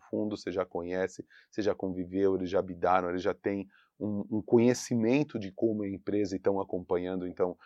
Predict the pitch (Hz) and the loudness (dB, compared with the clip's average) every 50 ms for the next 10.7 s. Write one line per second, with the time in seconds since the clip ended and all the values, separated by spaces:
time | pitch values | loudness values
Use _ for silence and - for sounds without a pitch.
0 | - - _ _ - 95 92 - 107 98 101 101 107 104 - 104 98 92 87 92 | -20 -20 _ _ -6 -6 -2 -2 0 0 0 0 -2 0 2 2 2 2 0 -4
1 | 92 101 107 110 117 107 117 117 110 117 117 117 - - - _ _ _ - _ | -4 -2 -2 -2 -2 -2 -2 0 2 2 2 0 -2 -12 -20 _ _ _ -20 _
2 | _ - - - 98 98 98 98 101 101 - - 135 123 120 131 127 123 117 110 | _ -8 -4 -2 0 0 0 0 -2 -2 2 4 4 4 4 6 8 10 10 8
3 | 110 - _ _ _ - - 101 95 90 85 78 78 76 - _ _ _ _ _ | 8 2 _ _ _ -2 2 4 4 4 4 2 -2 -6 -8 _ _ _ _ _
4 | _ _ _ _ _ _ _ - 98 92 92 - 127 135 139 147 143 135 - _ | _ _ _ _ _ _ _ 2 2 2 4 6 6 6 8 6 4 2 2 _
5 | _ _ _ _ _ _ - 117 117 - - - - 95 87 - - - 110 104 | _ _ _ _ _ _ 6 8 8 8 6 4 4 4 4 2 0 -2 -2 0
6 | 104 98 - - _ _ _ _ - 101 101 98 - - 98 92 92 95 92 95 | 0 -2 -4 -8 _ _ _ _ -4 -4 -4 -2 0 2 2 2 2 2 2 4
7 | 98 90 87 80 80 - _ _ _ _ _ - 120 113 110 101 95 101 101 104 | 2 2 0 -4 -8 -10 _ _ _ _ _ -8 -6 -6 -4 0 4 6 6 6
8 | 98 90 98 95 90 90 87 - 95 90 82 - - - - - - 90 87 85 | 6 4 2 2 2 2 2 0 -2 -4 -4 -6 -12 -18 -14 -10 -6 -6 -6 -6
9 | 85 - _ _ _ _ _ _ _ 101 95 - - 98 92 95 90 98 104 104 | -8 -12 _ _ _ _ _ _ _ -14 -6 -2 -2 -2 -2 -2 -4 -6 -6 -8
10 | 107 110 110 107 101 98 95 87 92 _ - 92 82 | -8 -8 -8 -6 -6 -6 -6 -8 -10 _ -10 -10 -10